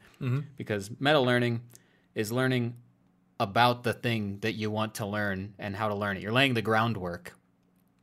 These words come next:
Speaker 1: Learning about the thing you wanna
Speaker 2: So,
Speaker 1: learn.
Speaker 2: an example here that will make this more clear is if you're learning, uh, the example he gives is that if you're learning Chinese characters,
Speaker 1: Mm-hmm.
Speaker 2: you will learn that, uh, a certain Hansu that I can't show you the illustration, I can't show you the actual character right now,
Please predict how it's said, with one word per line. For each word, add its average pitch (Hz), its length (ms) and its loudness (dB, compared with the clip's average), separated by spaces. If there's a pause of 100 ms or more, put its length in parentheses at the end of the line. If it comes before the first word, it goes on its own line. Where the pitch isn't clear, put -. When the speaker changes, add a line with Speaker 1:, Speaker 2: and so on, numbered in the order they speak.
(520)
Speaker 1:
Learning 131 320 2
about 117 400 4
the 120 80 2
thing 113 260 -4
you 110 160 0
wanna 104 120 -2
Speaker 2:
So, 151 240 10
Speaker 1:
learn. 95 180 2
Speaker 2:
an 139 80 8
example 135 480 4
here 98 320 2
that 104 200 0
will 107 120 -2
make 107 180 0
this - 220 -4
more 98 140 -2
clear 92 220 -6
is 107 120 -2
if 131 120 0
you're 151 140 6
learning, 139 460 2
uh, 107 340 0
the 131 80 0
example 139 320 2
he 120 140 0
gives 110 200 2
is 98 120 -6
that 104 120 0
if 104 120 -6
you're 110 100 -4
learning 104 300 -2
Chinese 110 360 -2
characters, 120 520 -2 (120)
Speaker 1:
Mm-hmm. 120 180 -2
Speaker 2:
you 107 180 0
will 104 280 0
learn 110 340 0
that, 104 200 -2
uh, 101 220 0
a 107 80 -2
certain 117 280 0
Hansu 110 520 0
that 104 100 -6
I 101 80 -2
can't 104 260 -6
show - 140 -4
you 104 140 -2
the 98 160 -6
illustration, 101 680 -6
I 101 120 -4
can't 117 200 2
show 107 120 0
you 95 200 -4 (100)
the 98 100 -4
actual 92 180 -6
character 92 300 -8
right 87 100 -8
now, 87 120 -12